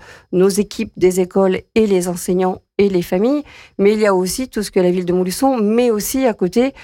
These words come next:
euh, en dehors du temps scolaire pour permettre aussi aux familles de trouver effectivement, euh, des structures complètes où on accueille les enfants du matin à sept heures jusqu'au soir après l'école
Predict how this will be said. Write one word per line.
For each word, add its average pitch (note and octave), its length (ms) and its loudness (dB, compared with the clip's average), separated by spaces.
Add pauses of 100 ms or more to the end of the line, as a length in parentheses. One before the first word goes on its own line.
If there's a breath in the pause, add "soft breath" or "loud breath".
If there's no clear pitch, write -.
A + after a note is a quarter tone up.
(340 loud breath)
euh, E3 560 2 (380)
en G#3+ 120 2
dehors C4 220 0
du G3+ 140 -6
temps F3+ 140 -2
scolaire F3 420 -2
pour G3 160 -6
permettre A3+ 380 0
aussi A3 200 -2
aux G3 60 0
familles G#3+ 320 0
de G#3 140 -2
trouver G#3+ 500 0 (340 loud breath)
effectivement, G3+ 920 0
euh, F3 260 2 (340 loud breath)
des E3+ 160 0
structures G#3 500 -4
complètes A3+ 460 -2
où G#3+ 60 0
on F#3+ 80 2
accueille F3+ 280 0
les F#3 140 0
enfants F#3+ 240 0
du F3+ 140 -2
matin F3+ 340 0
à F3+ 60 -2
sept E3+ 260 -8
heures A3 220 -2
jusqu'au F3 360 -6
soir G3 220 0
après F3+ 280 -4
l'école F3 400 0